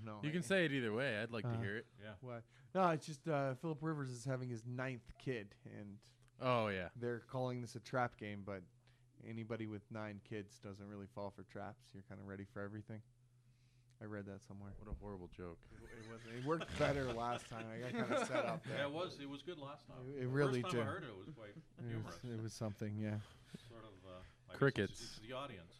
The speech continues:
Speaker 1: Look, the Chargers are chasing the Chiefs here. They don't really care about the Bengals. This is a big spread. Uh, I see them keeping pace with the Chiefs and winning this game handily.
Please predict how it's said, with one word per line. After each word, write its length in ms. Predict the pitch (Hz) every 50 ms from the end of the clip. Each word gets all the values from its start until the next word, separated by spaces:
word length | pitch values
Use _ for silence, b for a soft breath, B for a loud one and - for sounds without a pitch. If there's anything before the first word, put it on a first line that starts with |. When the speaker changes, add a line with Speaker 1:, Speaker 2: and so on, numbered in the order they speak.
| - - -
Speaker 1:
Look, 180 | 127 131 123 120
the 80 | 143
Chargers 520 | 135 - - 170 175 190 196 185 208 202 175
are 80 | 160
chasing 480 | 143 - - 160 151 151 - - 147 139
the 80 | 131 117
Chiefs 400 | - - 135 131 131 - - -
here. 320 | 143 139 135 131 123 - b b b b b - - 123 117 113 117 120
They 140 | 120 135 135 135
don't 140 | 147 143 139
really 200 | 139 135 139 131
care 220 | - - 131 127
about 260 | 127 127 131 127 123
the 60 | - 120
Bengals. 560 | - - 127 127 127 120 120 120 120 120 -
This 220 | 127 117 - -
is 80 | 120 123
a 60 | 120
big 360 | 113 107 - 123 123 120 117
spread. 580 | - - - - 120 117 117 117 120 117 110 113
Uh, 360 | 110 110 110 110 110 107 101 - -
I 140 | 113 120
see 260 | 110 - - - 123 117
them 260 | 113 123 120 120 107
keeping 380 | - - 120 113 117 117 117
pace 340 | 110 - 107 113 113 - -
with 100 | 120 104
the 80 | 104 98
Chiefs 440 | 98 - - 117 117 117 110 - -
and 120 | 107 104
winning 280 | 104 107 107 110 110 110
this 160 | 107 104 -
game 240 | - 107 104 104 104
handily. 580 | 113 127 139 135 131 135 131 135 127 127 127